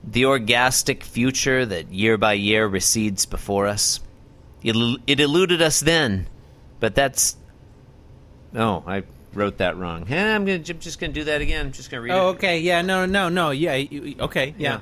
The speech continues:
Speaker 1: I'm just
Speaker 2: Now,
Speaker 1: gonna,
Speaker 2: now
Speaker 1: just
Speaker 2: we're,
Speaker 1: gonna read
Speaker 2: we're
Speaker 1: it
Speaker 2: doing
Speaker 1: directly
Speaker 2: multiple
Speaker 1: from the
Speaker 2: takes now?
Speaker 1: book.
Speaker 2: Okay,
Speaker 1: Yeah,
Speaker 2: all
Speaker 1: we're
Speaker 2: right.
Speaker 1: doing, we're doing multiple.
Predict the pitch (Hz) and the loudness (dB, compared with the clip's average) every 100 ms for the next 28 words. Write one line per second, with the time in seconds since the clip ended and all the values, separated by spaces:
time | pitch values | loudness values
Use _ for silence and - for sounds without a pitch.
0 | 120 127 131 139 131 143 143 143 123 120 | -10 -10 -8 -6 -6 -4 -2 -2 -2 -4
1 | 120 147 139 143 120 - 151 165 117 113 | -2 -2 -2 0 -2 -2 -2 -2 -4 -2
2 | 196 208 151 165 139 135 135 160 156 - | -2 -2 -2 0 0 -2 -4 -6 -8 -10
3 | 143 147 156 143 143 - | -12 -10 -10 -10 -12 -14